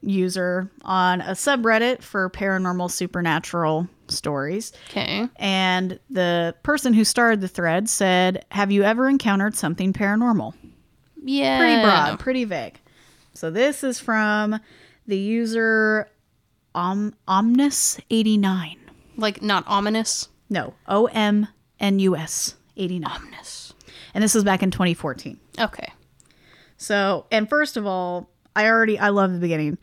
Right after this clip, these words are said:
Speaker 1: It says, "My time to shine." <laughs> Anyway, I said, "So this was several years ago when I was a total deadbeat and lived with my then girlfriend's parents."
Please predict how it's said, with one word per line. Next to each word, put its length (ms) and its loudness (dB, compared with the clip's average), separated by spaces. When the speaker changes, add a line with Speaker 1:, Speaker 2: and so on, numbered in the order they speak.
Speaker 1:
It 160 -6
says, 260 2
"My 280 4
time 360 2
to 80 2
shine." 600 2
<laughs> 300 4
Anyway, 600 0
I 120 4
said, 600 2
"So 120 0
this 220 0
was 100 -2
several 340 2
years 300 0
ago 240 -2
when 140 -2
I 80 0
was 120 -2
a 80 -2
total 320 0
deadbeat 520 -2
and 140 0
lived 200 -2
with 160 -2
my 140 0
then 320 -2
girlfriend's 480 -4
parents." 640 -6